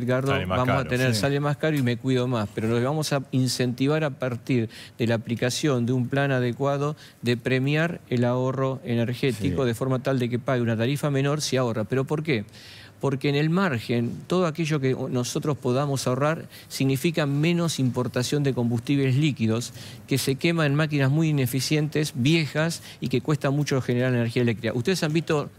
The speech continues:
Speaker 1: dando vuelta por la ciudad de Buenos Aires y algunos lugares del interior del país, esos equipos de energía móvil,
Speaker 3: Sí.
Speaker 1: que son
Speaker 2: Sí.
Speaker 1: pequeñas, este, usinas chiquitas de entre uno y cinco megawatts de potencia,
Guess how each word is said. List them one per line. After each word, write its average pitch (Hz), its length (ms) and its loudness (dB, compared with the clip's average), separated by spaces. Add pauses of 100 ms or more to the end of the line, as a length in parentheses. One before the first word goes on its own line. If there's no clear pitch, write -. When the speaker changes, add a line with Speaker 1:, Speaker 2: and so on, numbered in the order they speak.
Speaker 1:
dando 143 220 0
vuelta 147 280 0
por 123 160 -4
la 120 140 0
ciudad 139 180 0
de 139 60 2
Buenos 123 320 -2
Aires 147 300 0
y 113 60 2
algunos 131 280 2
lugares 131 180 0
del 131 80 0
interior 131 220 -2
del 131 60 -2
país, 147 280 -2 (280)
esos 147 260 0
equipos 151 320 0
de 127 80 2
energía 120 340 0
móvil, 113 420 0 (160)
Speaker 3:
Sí. 110 100 -6
Speaker 1:
que 104 60 0
son 143 200 0
Speaker 2:
Sí. 110 60 -2
Speaker 1:
pequeñas, 160 600 0
este, 117 480 0
usinas 139 560 0
chiquitas 135 520 0
de 120 60 4
entre 120 220 0
uno 156 260 2
y 120 100 2
cinco 139 380 0
megawatts 123 600 -2 (280)
de 120 120 2
potencia, 127 640 0